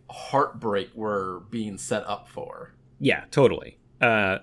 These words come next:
Speaker 2: but other than that, I liked it. You said Jenna Malone is maybe the weaker point of the movie, but everyone else around her is strong enough to carry through. But, uh,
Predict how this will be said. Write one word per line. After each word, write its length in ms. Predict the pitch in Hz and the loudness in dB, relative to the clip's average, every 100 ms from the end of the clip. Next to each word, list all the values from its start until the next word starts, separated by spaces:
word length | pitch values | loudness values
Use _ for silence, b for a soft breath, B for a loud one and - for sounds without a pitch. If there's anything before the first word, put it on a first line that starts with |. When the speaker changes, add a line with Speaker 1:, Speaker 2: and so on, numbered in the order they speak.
| - | -2
Speaker 2:
but 140 | - | 4
other 180 | 160 196 | 6 6
than 140 | 135 | 4
that, 160 | 113 117 | 6 6
I 100 | 104 | 4
liked 320 | 101 117 113 | 2 0 2
it. 100 | 104 | -2
You 120 | 127 | 0
said 160 | - 127 | 0 2
Jenna 180 | 131 139 | 2 2
Malone 240 | 120 117 | 2 4
is 160 | 110 107 | 2 2
maybe 160 | 104 | -2
the 100 | 104 | 0
weaker 240 | 95 101 101 | 0 -2 -4
point 300 | - 104 95 | -4 -4 -2
of 60 | |
the 80 | 92 | -2
movie, 320 | 92 123 120 | 0 0 0
but 200 | 98 95 | 0 -2
everyone 340 | 120 113 120 104 | -2 -2 0 0
else 120 | 104 | -2
around 300 | 87 85 117 | -2 -4 -4
her 140 | 123 | -6
is 80 | 117 | -6
strong 320 | - 110 101 | -4 -2 -2
enough 260 | 90 92 - | -4 -8 -8
to 80 | 98 | -10
carry 420 | - 92 90 92 - | -4 -4 -4 -6 -8
through. 220 | 95 90 | -8 -4
But, 180 | 101 107 | -4 0
uh, 220 | 110 104 | 0 0